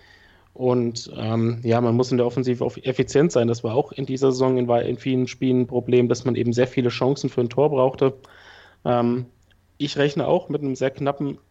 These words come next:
Ergebnis und tippe in einem wirklich nicht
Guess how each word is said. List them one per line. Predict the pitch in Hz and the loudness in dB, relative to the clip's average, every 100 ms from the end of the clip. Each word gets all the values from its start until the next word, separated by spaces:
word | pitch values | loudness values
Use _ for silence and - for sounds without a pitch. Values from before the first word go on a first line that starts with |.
| _ | _
Ergebnis | 135 120 139 151 151 151 | -10 -4 -4 0 -2 -2
und | - 127 127 - | -4 -4 -4 -6
tippe | - 147 147 147 - - - _ - | -6 0 4 4 2 -18 -20 _ -2
in | 135 | 0
einem | 135 135 156 170 | 2 0 -8 -6
wirklich | 147 143 143 - | -2 0 -2 -2
nicht | 131 160 170 - - | 2 2 0 -12 -20